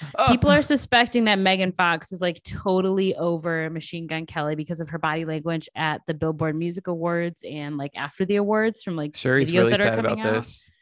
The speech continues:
Speaker 2: I know.
Speaker 1: Why is she whining?
Speaker 2: It's okay.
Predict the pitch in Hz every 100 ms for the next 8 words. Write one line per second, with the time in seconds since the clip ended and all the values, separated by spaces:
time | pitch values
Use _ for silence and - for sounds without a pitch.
0 | _ _ - 180 165 139 123 151 156 -
1 | - _ _ _ _ _ - 156 - 254
2 | 202 285 190 117 113 127 254 262 233 226
3 | 262 220 143